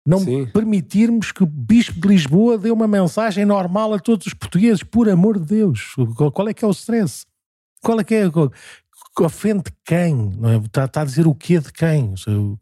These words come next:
Speaker 1: qual é que é? É sempre essas, essas, <laughs> essas notícias, mas pronto, tá bem.
Speaker 2: Sim.
Speaker 1: Coitadinho do senhor Patriarca, não pode falar com ninguém, só pode falar dentro das igrejas para quem o quiser ouvir.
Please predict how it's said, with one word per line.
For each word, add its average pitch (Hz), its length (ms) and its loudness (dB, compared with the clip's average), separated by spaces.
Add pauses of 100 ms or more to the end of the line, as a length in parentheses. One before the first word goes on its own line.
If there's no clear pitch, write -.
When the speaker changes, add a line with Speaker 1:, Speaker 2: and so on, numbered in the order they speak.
(220)
Speaker 1:
qual 156 220 -4
é 165 40 -4
que - 160 -8
é? 165 280 -2 (560)
É 123 120 4
sempre 160 280 -2
essas, 151 340 -2
essas, 143 640 -2 (380)
<laughs> - 400 -20
essas 139 340 0
notícias, 135 560 0
mas 117 140 0
pronto, 170 340 -4
tá 110 140 -8
bem. 156 160 -4 (920)
Speaker 2:
Sim. 147 200 0 (200)
Speaker 1:
Coitadinho 120 360 2
do 113 60 0
senhor 127 160 0
Patriarca, 127 520 0
não 139 100 2
pode 131 200 -2
falar 135 180 -2
com 131 140 -2
ninguém, 127 520 2
só 139 160 -2
pode 135 220 -4
falar 127 220 -4
dentro 123 260 -4
das 113 120 -2
igrejas 131 480 0
para 135 120 -6
quem 139 140 0
o 131 40 0
quiser 123 280 -2
ouvir. 104 280 0